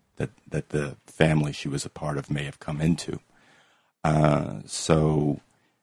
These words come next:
uh, she wasn't intending to let him in, and yet after a few moments of, of speaking to him, invited him in for dinner. But, um, all of these stories, uh,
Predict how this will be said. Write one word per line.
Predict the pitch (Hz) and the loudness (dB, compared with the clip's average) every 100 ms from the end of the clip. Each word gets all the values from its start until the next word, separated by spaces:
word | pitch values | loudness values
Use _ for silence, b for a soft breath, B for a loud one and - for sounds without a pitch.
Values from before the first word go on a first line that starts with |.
| _ - | _ -12
uh, | 76 60 53 | -10 -10 -8
she | - | 0
wasn't | 147 110 78 73 | 4 6 4 2
intending | 76 85 90 78 | 4 6 6 6
to | 80 | 2
let | 78 76 | -2 2
him | 78 | 4
in, | 95 92 80 80 | 6 6 6 2
and | - 80 78 78 | -2 0 2 2
yet | 78 76 - | 2 2 0
after | 73 - 78 | -4 -2 0
a | 76 | 0
few | - 76 | 0 0
moments | 76 78 78 71 - | 2 2 2 0 -4
of, | - - - | -14 -18 -12
of | 82 | -10
speaking | - 98 - 85 | -4 -4 0 0
to | - 80 | 4 4
him, | 78 78 - _ | 4 0 -4 _
invited | 82 80 82 82 80 | -2 0 4 2 4
him | 80 64 | 0 0
in | 76 73 | 0 0
for | - | -2
dinner. | 76 95 73 - _ _ _ _ _ _ _ _ _ _ - | 2 4 2 -2 _ _ _ _ _ _ _ _ _ _ 4
But, | 85 82 - | 6 6 2
um, | 78 78 78 73 60 _ _ _ _ _ _ _ _ _ _ _ _ _ _ _ _ _ _ _ - | 4 4 4 0 -4 _ _ _ _ _ _ _ _ _ _ _ _ _ _ _ _ _ _ _ 4
all | 113 127 | 6 6
of | 92 | 6
these | 82 | 2
stories, | - - 95 95 65 - - - _ _ - | 2 4 4 4 2 -2 -8 -10 _ _ -18
uh, | 85 71 69 - | -14 -12 -14 -18